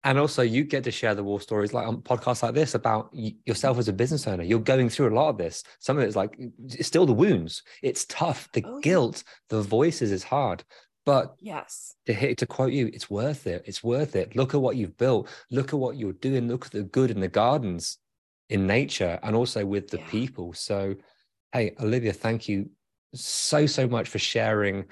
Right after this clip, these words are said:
Speaker 1: your journey so far as you continue to progress, um, and from your p-, perspective as, as the business owner.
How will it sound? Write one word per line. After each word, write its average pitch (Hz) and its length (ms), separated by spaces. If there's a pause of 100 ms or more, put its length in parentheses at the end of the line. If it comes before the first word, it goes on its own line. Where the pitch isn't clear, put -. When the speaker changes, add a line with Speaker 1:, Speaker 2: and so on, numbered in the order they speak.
(440)
Speaker 1:
your 120 320
journey 110 540
so 151 300
far 135 400
as 147 260
you 143 100
continue 127 460
to - 160
progress, 117 640
um, 117 380 (320)
and 113 120
from 113 280
your 117 320
p-, - 120 (140)
perspective 135 420
as, 104 280 (140)
as 123 120
the 113 80
business 143 340
owner. 87 220